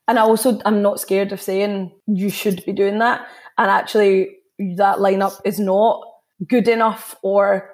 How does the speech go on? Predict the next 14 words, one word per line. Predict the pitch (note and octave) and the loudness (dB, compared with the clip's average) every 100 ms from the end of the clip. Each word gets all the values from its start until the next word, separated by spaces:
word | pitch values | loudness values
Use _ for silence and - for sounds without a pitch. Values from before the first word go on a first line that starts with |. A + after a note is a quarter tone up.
| - | -2
that | F#3+ F#3+ | -2 -2
excuse | - - - A3+ B3 | -8 -10 -8 -8 -6
is | A3+ | -4
not | A#3+ A3 | -4 -4
good | A#3+ A3 | -6 -6
enough. | A#3+ B3+ C4 - _ _ - | -4 -6 -8 -20 _ _ -2
So | - | 2
I | G#3+ | 2
look | C4+ C4+ | 2 0
forward | A#3+ G3+ A3 A3+ A3+ | 0 2 2 2 -2
to | - G3 F#3+ F#3 - | -2 0 2 0 -2
having | G3 G#3 | -2 -2
her | G#3 | -4
back. | F#3+ F#3+ - - | -2 -2 -2 -6